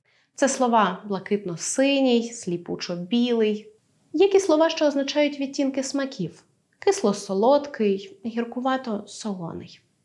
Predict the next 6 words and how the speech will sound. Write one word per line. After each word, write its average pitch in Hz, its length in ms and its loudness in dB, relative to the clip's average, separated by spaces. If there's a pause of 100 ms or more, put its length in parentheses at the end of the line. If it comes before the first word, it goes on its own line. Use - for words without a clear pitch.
(240)
Лишень 349 340 4
кольорам 277 580 4
жовто-гарячому, 214 920 -2
червоно-гарячому 214 1000 -2
та 202 140 -8
золото-гарячому 202 1000 -2